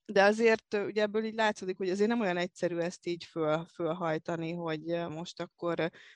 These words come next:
bekopogtatok emberekhez, vagy megkeresem őket, hogy figyelj, itt van a,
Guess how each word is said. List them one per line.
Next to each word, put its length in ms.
bekopogtatok 800
emberekhez, 840
vagy 180
megkeresem 600
őket, 340
hogy 120
figyelj, 320
itt 140
van 160
a, 260